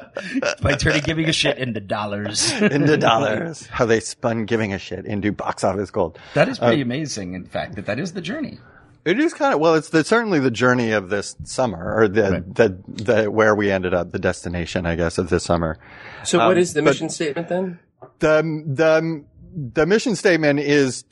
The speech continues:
Speaker 2: to be, uh, the company that, um, makes, uh, entertainment that inspires and compels social change. So Jeff Skoll, who founded the company about seven or eight years ago, um, was one of the,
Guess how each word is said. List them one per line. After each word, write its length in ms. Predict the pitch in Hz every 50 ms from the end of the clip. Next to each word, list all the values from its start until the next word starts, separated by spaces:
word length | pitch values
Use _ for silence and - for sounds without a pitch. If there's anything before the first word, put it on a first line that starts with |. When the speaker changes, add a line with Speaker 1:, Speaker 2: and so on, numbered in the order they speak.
| - -
Speaker 2:
to 160 | 151 139 131
be, 460 | 127 113 127 127 123 127 123 123 127
uh, 340 | 123 117 117 113 113 110 107 110 110 98 - - - _ _ _ _ _ -
the 340 | 165 120 104 131 123 120 113
company 420 | - 147 131 120 131 123 123 123
that, 460 | 117 107 117 113 110 104 - - 117
um, 460 | 120 113 110 107 104 101 101 101 90 - _ _ _ _ _ _ _ _ _ _ _ _ _ _ _ _ _ _ _ _ _ _ - - - _ _
makes, 420 | - 131 127 123 127 117 - - -
uh, 320 | 123 110 107 107 107 117 - -
entertainment 580 | 139 131 139 139 - 151 135 123 123 123 110 -
that 200 | 120 110 107 -
inspires 580 | - 117 113 - - 110 107 113 113 110 104
and 160 | 131 113 110 104
compels 420 | - 113 101 104 107 101 98 87
social 300 | - 104 95 87 - 98 92
change. 520 | - - 98 92 87 85 92 90 - - - 98 -
So 300 | _ - - 123 113 110
Jeff 320 | 117 110 - 139 143 143 -
Skoll, 400 | - - - 127 110 107 104 101
who 220 | 107 110 101 98 92
founded 320 | - 107 98 95 98 90
the 80 | 98 92
company 320 | - 101 87 98 92 90
about 180 | 90 87 90 -
seven 220 | - 90 90 90
or 100 | 90 90
eight 140 | 87 92 95
years 200 | 95 92 90 90
ago, 360 | 90 87 90 87 85 85 87 - - - - - - _ _ _ -
um, 340 | 107 98 92 92 87 92 104
was 340 | - 101 104 104 104 95 -
one 180 | 104 104 104 101
of 160 | 98 98 87
the, 500 | 98 98 95 92 92 92 92 92 101